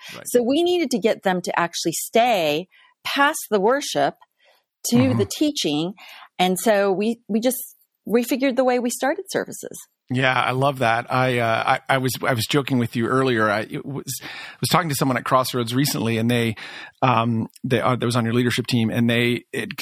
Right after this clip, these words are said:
Speaker 1: p-, just peaked up, parked, or, g-, wow, I ca-, I can't speak today.
Speaker 2: <laughs>
Speaker 1: It twigged my ears 'cause they said, "Hey, uh, like, oh, we'll get our data, data analytics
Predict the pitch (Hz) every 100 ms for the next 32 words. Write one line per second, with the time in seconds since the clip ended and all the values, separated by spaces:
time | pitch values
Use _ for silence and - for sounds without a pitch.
0 | - - 160 - _ _ - 135 - 156
1 | - 139 127 - _ - 160 - - -
2 | 120 123 131 - - 139 120 101 117 -
3 | 131 - 135 - 262 349 - 127 107 -
4 | - - - 147 - 131 - 196 226 202
5 | 208 196 214 190 165 - 160 170 - 165
6 | 131 - - - 247 254 160 147 160 151
7 | 147 139 135 147 190 185 202 196 165 151
8 | 135 147 139 147 156 151 139 135 139